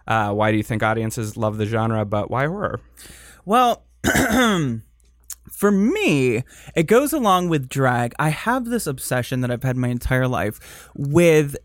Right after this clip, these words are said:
Speaker 2: things that seem just like the everyday life that we are used to,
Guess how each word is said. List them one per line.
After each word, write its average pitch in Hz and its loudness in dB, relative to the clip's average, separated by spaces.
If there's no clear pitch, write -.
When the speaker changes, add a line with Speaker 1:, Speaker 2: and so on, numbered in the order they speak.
Speaker 2:
things 220 0
that 131 0
seem 156 0
just 143 -4
like 127 -2
the - -8
everyday 143 0
life 127 -4
that 117 -4
we 127 -4
are 127 -2
used 120 -6
to, 123 -4